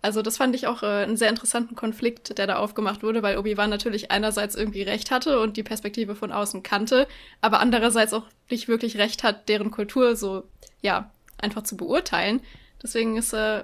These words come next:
war irgendwie eine ziemlich coole Dynamik zwischen ihm und der Gruppe dann.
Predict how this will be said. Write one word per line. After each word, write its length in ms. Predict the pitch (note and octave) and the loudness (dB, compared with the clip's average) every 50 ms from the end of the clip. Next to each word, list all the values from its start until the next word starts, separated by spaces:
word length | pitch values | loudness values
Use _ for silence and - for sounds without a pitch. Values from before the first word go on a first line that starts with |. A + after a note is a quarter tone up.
| - A#3 - | -8 -10 -2
war 160 | - G#3+ A3 | 0 2 2
irgendwie 480 | F#3 G#3+ A3+ A3 G#3+ G#3+ G#3 G#3 G#3 G#3 - - - | 2 0 -2 -2 -4 -4 -4 -4 -4 -8 -14 -12 -10
eine 100 | - A#3 | -8 -4
ziemlich 220 | - C4 A#3+ A#3 | -2 -2 -2 -2
coole 200 | - - C4+ A3+ | -2 -2 -2 0
Dynamik 440 | A3 G#3+ G3+ G3+ G3+ G#3+ G3+ F#3+ - | 0 0 2 2 2 2 0 -2 -6
zwischen 220 | - F#3+ G3+ - - | -8 -8 -8 -8 -6
ihm 160 | - G3+ G3 | -6 -6 -6
und 100 | F#3+ G3 | -6 -6
der 80 | F#3+ F#3+ | -8 -8
Gruppe 240 | - - G3+ - G3+ | -8 -10 -10 -10 -10
dann. 300 | F#3+ G3+ G3 G3+ A3 | -8 -6 -6 -6 -8